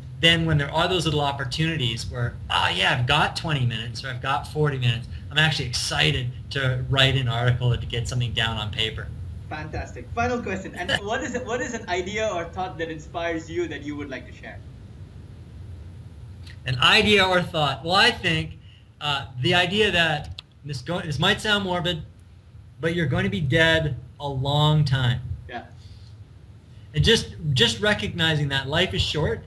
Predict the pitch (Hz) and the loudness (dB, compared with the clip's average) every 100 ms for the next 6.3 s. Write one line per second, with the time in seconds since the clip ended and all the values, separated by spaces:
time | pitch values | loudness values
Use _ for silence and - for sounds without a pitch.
0 | - - - 143 151 175 202 196 180 180 | -16 -20 -6 -4 0 2 0 0 0 2
1 | 196 - 160 160 156 135 - 156 131 139 | 0 -2 -4 0 0 0 2 2 4 4
2 | 123 - - - - - - 143 151 170 | 4 4 -4 -8 -14 -10 2 2 4 0
3 | 165 151 160 202 233 233 - - - - | 2 4 6 6 4 0 -6 -10 -10 0
4 | 175 196 - 170 147 131 - 147 127 120 | 2 2 0 0 2 0 0 2 4 4
5 | 135 139 135 135 131 123 - - - - | 4 4 6 6 6 2 -4 -12 -18 -18
6 | - 135 | -14 -10